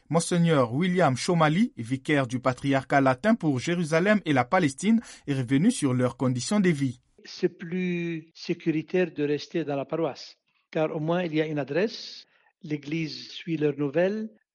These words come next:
Speaker 2: Quand nous pouvons envoyer quelque chose accidentellement, nous le faisons. Donc, il y a plus de sécurité à rester au nord. Et ils ne veulent pas aller au sud parce qu'au sud,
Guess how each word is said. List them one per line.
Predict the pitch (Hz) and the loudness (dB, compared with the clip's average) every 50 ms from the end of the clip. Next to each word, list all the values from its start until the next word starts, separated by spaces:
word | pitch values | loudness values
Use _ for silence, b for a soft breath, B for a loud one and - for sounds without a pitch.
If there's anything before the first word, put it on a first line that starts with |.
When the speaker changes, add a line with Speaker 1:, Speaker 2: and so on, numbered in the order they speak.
| _ _ | _ _
Speaker 2:
Quand | - 165 156 | -4 -4 -4
nous | 156 147 | -4 -4
pouvons | 123 143 147 143 156 | -6 -6 -4 -2 -2
envoyer | 165 156 143 143 151 147 147 147 | -2 -2 -2 0 0 0 0 -2
quelque | - - 143 127 - - | -6 -8 -12 -10 -10 -12
chose | 135 - - 165 151 147 147 139 135 131 127 127 131 - - - - - - - _ _ | -12 -6 -2 0 0 0 0 -2 -4 -8 -12 -16 -18 -20 -20 -20 -20 -20 -20 -20 _ _
accidentellement, | - 190 - - - 156 135 151 147 143 - 156 139 135 139 135 143 147 143 135 | -20 -16 -12 -10 -10 -6 -4 -4 -4 -4 -4 -6 -4 -2 -4 -4 -4 -4 -4 -4
nous | 135 131 | -4 -6
le | 127 123 | -8 -10
faisons. | - - 131 123 147 170 185 196 208 202 - _ _ _ - | -10 -12 -10 -6 -4 -2 -2 -4 -6 -10 -14 _ _ _ -18
Donc, | 214 160 139 156 160 160 160 - - - | -14 -6 -2 -2 -2 -2 -4 -8 -14 -14
il | 147 | -6
y | 143 151 | -4 -4
a | |
plus | 147 - 175 165 143 | -4 -2 -4 -4 -4
de | 135 143 | -4 -6
sécurité | - - 156 - - 156 139 143 139 - - 170 170 - - - _ | -8 -8 -10 -8 -6 -6 -6 -6 -6 -4 -2 -2 -2 -2 -4 -10 _
à | - 156 | -8 -6
rester | 143 147 143 - - - 156 151 151 151 - _ _ - | -6 -6 -6 -8 -8 -6 -6 -4 -4 -6 -8 _ _ -6
au | 160 143 | -4 -4
nord. | 135 127 123 - - - _ _ _ - | -4 -4 -6 -10 -14 -20 _ _ _ -2
Et | 196 196 | 0 0
ils | 214 190 | 2 0
ne | 185 170 | 0 0
veulent | 165 180 170 170 | 0 0 0 0
pas | - 214 202 | 0 0 0
aller | 196 185 175 170 | 0 0 -2 -2
au | 165 151 | -4 -6
sud | - - - 196 214 208 - | -10 -8 -6 -6 -6 -6 -6
parce | - 165 151 - | -8 -8 -8 -8
qu'au | - - - 165 - - 165 | -10 -8 -6 -6 -6 -6 -8
sud, | - - - 196 190 208 202 - - 185 | -12 -10 -8 -6 -6 -6 -6 -8 -12 -16